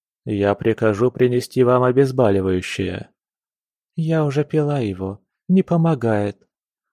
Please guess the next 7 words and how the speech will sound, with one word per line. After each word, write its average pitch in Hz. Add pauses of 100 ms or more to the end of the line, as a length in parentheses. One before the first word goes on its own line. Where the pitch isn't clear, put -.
(120)
вздохнула 110
девушка. 98 (1040)
"Тогда 101
вам 113
однозначно 107
нужен 101
покой. -